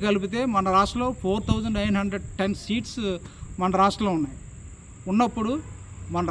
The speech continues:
రాష్ట్ర పేద విద్యార్థులందరూ కూడా, కులంతో సంబంధం పేద విద్యార్థులందరూ కూడా జార్జియా కానీ ఉక్రెయిన్ కానీ తదితర రా-, రాష్ట్రాలకి దేశాలకి వెళ్ళి చదువుకుంటూ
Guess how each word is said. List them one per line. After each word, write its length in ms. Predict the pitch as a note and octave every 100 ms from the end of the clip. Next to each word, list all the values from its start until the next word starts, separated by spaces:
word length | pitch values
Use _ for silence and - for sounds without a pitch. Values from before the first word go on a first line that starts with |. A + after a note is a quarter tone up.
| E3
రాష్ట్ర 240 | A3 A#3
పేద 320 | A#3 G3+ G#3 A3
విద్యార్థులందరూ 720 | G#3+ F#3 A3 F#3+ G#3 G3 G3+ F#3+
కూడా, 260 | F#3+ G#3 C4 A#3
కులంతో 300 | F#3 G#3 A3+
సంబంధం 320 | G#3 G#3+ G#3+ E3+
పేద 280 | F3 G3 A3 A3
విద్యార్థులందరూ 600 | G#3 G#3+ G3+ F#3+ G3 F#3+
కూడా 300 | F#3 G#3+ B3+ - - - -
జార్జియా 520 | E3+ F#3+ F3+ G#3+ A3
కానీ 280 | G3+ F#3+ G#3+ G3 E3
ఉక్రెయిన్ 460 | - G#3+ A3 G#3+
కానీ 260 | G3 G3 G#3+
తదితర 500 | G3 G3 G3+ G#3+ G3+ F#3+
రా-, 160 | E3 D#3 - - - - - D#3+
రాష్ట్రాలకి 600 | G3+ - A#3 A3+ G#3+ F3+
దేశాలకి 500 | F3+ G#3+ A#3+ A#3 G#3
వెళ్ళి 260 | G#3 G#3 F#3+
చదువుకుంటూ 480 | G3 G#3 G#3+ G#3+